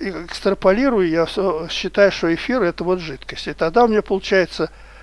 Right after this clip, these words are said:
плотность этой жидкости минус семь грамм на сантиметр кубе.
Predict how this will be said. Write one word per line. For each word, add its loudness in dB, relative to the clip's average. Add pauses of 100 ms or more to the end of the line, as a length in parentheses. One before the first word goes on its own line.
(220)
плотность 2
этой -2
жидкости -6
минус 2
семь -2
грамм 4
на 0
сантиметр -4
кубе. -12